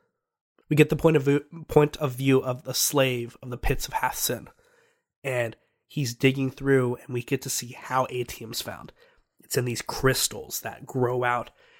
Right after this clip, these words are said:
and you have to reach into the crystal and pull the, the, the geode of atium out of it. And when you do, it, the crystals cut up your arms, all, all like how Kelsier's arms are cut up.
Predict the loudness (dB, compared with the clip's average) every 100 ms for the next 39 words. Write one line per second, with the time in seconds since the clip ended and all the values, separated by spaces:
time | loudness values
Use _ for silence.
0 | _ -16 -6 -4 -2 -2 -2 -2 -2 -2
1 | -2 -4 -6 -6 -2 -2 0 -2 -4 -10
2 | 0 4 4 2 -4 -10 -10 -8 -6 0
3 | 4 4 4 0 -6 -8 -8 -10 -8 -10
4 | -8 -14 -12 -14 -14 _ _ _ _ _
5 | _ -4 -4 -6 -10 -16 _ _ 2 4
6 | 4 4 4 4 0 _ -12 -6 -4 -4
7 | -6 0 2 2 -4 -10 -2 0 -2 -4
8 | -10 -12 -10 -4 -4 -2 -2 0 0 -2
9 | -6 -6 -6 -6 -6 -8 -10 -10 -10 -10
10 | -12 -14